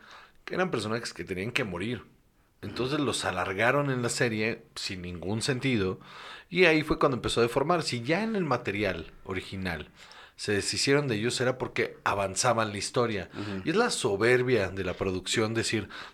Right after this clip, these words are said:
Speaker 1: "No, no, no, la podemos rearreglar". Pues, mano, o sea,
Speaker 2: Claro,
Speaker 1: no
Speaker 2: porque
Speaker 1: funciona.
Speaker 2: es esa necesidad, y yo creo que esta es, lo hemos dicho fuerte y quedito dos mil quinientas veces, que la diferencia entre las series gringas y las series inglesas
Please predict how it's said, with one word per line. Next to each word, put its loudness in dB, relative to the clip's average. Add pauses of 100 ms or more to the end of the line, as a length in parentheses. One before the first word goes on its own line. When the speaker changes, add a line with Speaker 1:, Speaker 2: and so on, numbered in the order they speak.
Speaker 1:
"No, 2
no, 6
no, 0
la 0
podemos 0 (160)
rearreglar". 4
Pues, -6
mano, -2 (180)
o -8
sea, -4 (1000)
Speaker 2:
Claro, 4
Speaker 1:
no 6
Speaker 2:
porque 6
Speaker 1:
funciona. 6
Speaker 2:
es 2
esa 6
necesidad, 0
y -6
yo -2
creo -2
que -2
esta 2
es, 0 (380)
lo 4
hemos 4
dicho 2
fuerte -2
y -10
quedito 0
dos 0
mil -2
quinientas -4
veces, -2 (500)
que 0
la -2
diferencia 0
entre -2
las -4
series 4
gringas -4 (580)
y -8
las -6
series -6
inglesas -6